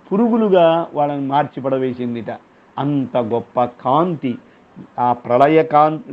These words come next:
కాలంలో ఉన్న సూర్యుని ఎరుపుతనాని కంటే కూడా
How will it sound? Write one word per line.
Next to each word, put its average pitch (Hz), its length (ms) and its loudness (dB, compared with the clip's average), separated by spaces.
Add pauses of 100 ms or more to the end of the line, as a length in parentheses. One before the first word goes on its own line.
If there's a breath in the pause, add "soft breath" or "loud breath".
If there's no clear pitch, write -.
కాలంలో 151 460 0
ఉన్న 151 300 -6
సూర్యుని 147 920 -4
ఎరుపుతనాని 147 880 -2
కంటే 147 460 -4
కూడా 147 420 0